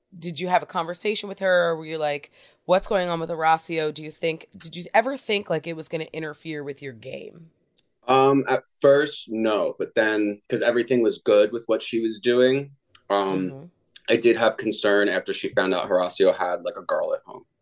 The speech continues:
Speaker 1: Mm-hmm.
Speaker 2: 'Cause I was like, "Laurel's very emotional. Like, when it comes to
Speaker 1: Mm-hmm.
Speaker 2: boys, she doesn't really just, like, let her guard down to everybody. She's very picky." And I was worried that, yeah, she was gonna get in her feelings a little bit. And,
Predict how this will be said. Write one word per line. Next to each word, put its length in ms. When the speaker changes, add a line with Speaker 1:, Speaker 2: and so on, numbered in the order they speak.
Speaker 1:
Mm-hmm. 560
Speaker 2:
'Cause 120
I 80
was 220
like, 380
"Laurel's 400
very 220
emotional. 760
Like, 200
when 80
it 80
comes 240
to 80
Speaker 1:
Mm-hmm. 60
Speaker 2:
boys, 360
she 120
doesn't 260
really 200
just, 200
like, 140
let 140
her 120
guard 280
down 240
to 160
everybody. 600
She's 140
very 220
picky." 480
And 520
I 100
was 300
worried 320
that, 200
yeah, 220
she 140
was 40
gonna 120
get 120
in 40
her 160
feelings 320
a 60
little 180
bit. 180
And, 320